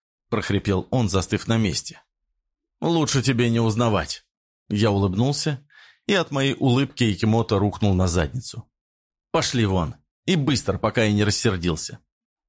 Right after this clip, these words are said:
А твоему отцу сегодня уже станет известно о твоих шалостях. Не думаю, что он отнесется снисходительно к тому, что позорит его клан, заставляет терять лицо».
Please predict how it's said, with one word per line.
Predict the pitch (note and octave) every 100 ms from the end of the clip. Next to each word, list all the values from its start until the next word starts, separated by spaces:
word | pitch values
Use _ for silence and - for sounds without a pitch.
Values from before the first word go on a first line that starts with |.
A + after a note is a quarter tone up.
| -
А | A#2
твоему | C3 C3+ C3+ C3
отцу | B2+ - F3
сегодня | - B2+ C3 B2
уже | - B2 C#3
станет | - C3 A#2 B2+
известно | A#2 A#2+ G2 E2+
о | E2
твоих | F2+ E2
шалостях. | - F2+ E2 - - - _ _ _ _ _
Не | A3+ G3+
думаю, | G3 D#3 A#2
что | - A#2+
он |
отнесется | G#2+ B2 A2 C3 A#2 A2
снисходительно | - A2+ - A2+ A2+ G#2 F#2+
к | -
тому, | - B2 D3+ C#3 - -
что | - - C#3+
позорит | C#3 A#2+ G#2+ G2+
его | G#2+ G2+
клан, | - C3 C3+ A#2 _ -
заставляет | C3+ D3 C3+ A#2 A#2+ G#2+ -
терять | - G#2 F#2+ G2
лицо». | G2+ - - -